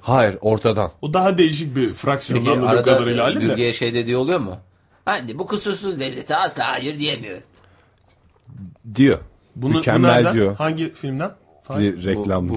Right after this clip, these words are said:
Speaker 3: bu reklamdan.
Speaker 1: Sevimsiz çocuğun lafı.
Speaker 3: Evet, sevimsiz çocuğun. Sevimsiz. Hem üç yaşında, hem sevimsiz hem de bu tip
Speaker 2: Ne, ne
Speaker 3: laflarla
Speaker 2: reklamı
Speaker 3: daha da
Speaker 2: o ya?
Speaker 3: sevimsiz
Speaker 2: Ben,
Speaker 3: oluyor.
Speaker 2: bir dakika.
Speaker 3: "Ekmeğin üstüne salça sürüp ye-, yenen bir şey reklamında."
Speaker 2: Ha.
Speaker 3: "Anne, bu kusursuz lezzete asla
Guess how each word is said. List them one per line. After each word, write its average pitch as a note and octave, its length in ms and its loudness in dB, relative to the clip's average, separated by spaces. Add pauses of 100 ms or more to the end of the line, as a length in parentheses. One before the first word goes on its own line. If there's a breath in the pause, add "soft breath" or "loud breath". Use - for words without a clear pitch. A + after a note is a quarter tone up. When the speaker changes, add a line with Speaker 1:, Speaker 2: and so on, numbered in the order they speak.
(120)
Speaker 3:
bu G2+ 40 2
reklamdan. G2 600 -4
Speaker 1:
Sevimsiz G2+ 580 -2
çocuğun G2 380 0
lafı. F#2 140 0
Speaker 3:
Evet, G2 160 -2
sevimsiz G2+ 500 -8
çocuğun. G2 500 -8
Sevimsiz. A#2+ 520 -6 (100)
Hem F#3+ 240 0
üç G#3 160 -12
yaşında, F#3 460 -6
hem A#3 220 0
sevimsiz G3 520 -4
hem F#3+ 160 2
de G#3 100 -4
bu - 40 -6
tip D3+ 80 -2
Speaker 2:
Ne, F3 80 0
ne F#3 40 -2
Speaker 3:
laflarla F3 300 2
Speaker 2:
reklamı G#3 180 4
Speaker 3:
daha F#3 160 4
da D3 80 2
Speaker 2:
o - 40 2
ya? D3 120 0
Speaker 3:
sevimsiz A#2+ 260 -6
Speaker 2:
Ben, D3+ 60 0
Speaker 3:
oluyor. D#3 260 -2
Speaker 2:
bir E3 60 0
dakika. C3 340 -6 (960)
Speaker 3:
"Ekmeğin B2+ 360 -6
üstüne C3 300 -4
salça A#2+ 340 -4
sürüp A#2 320 -10
ye-, A2 180 -10 (100)
yenen A2 360 -4
bir G2+ 160 -8 (160)
şey G2+ 220 -4
reklamında." G#2 540 -4
Speaker 2:
Ha. B2 300 -6 (580)
Speaker 3:
"Anne, - 320 -4
bu F#3 100 -8
kusursuz A2 500 -10
lezzete A#2 340 -8
asla - 320 -4